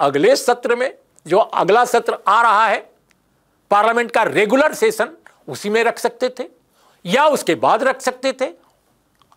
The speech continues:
तो इसका ये मतलब निकलता है कि ये सिर्फ और सिर्फ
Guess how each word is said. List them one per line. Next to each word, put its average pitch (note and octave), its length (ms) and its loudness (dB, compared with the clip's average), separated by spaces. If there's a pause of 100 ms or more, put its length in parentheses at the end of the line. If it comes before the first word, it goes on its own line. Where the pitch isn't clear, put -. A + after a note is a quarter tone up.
(160)
तो C#4+ 60 4
इसका D#4+ 340 0
ये A#3+ 300 2
मतलब G#3 400 -2
निकलता F3+ 480 -2
है B3+ 180 0
कि - 140 -14
ये G3+ 180 -2
सिर्फ - 440 -4
और F#3+ 120 2
सिर्फ C#4+ 380 -2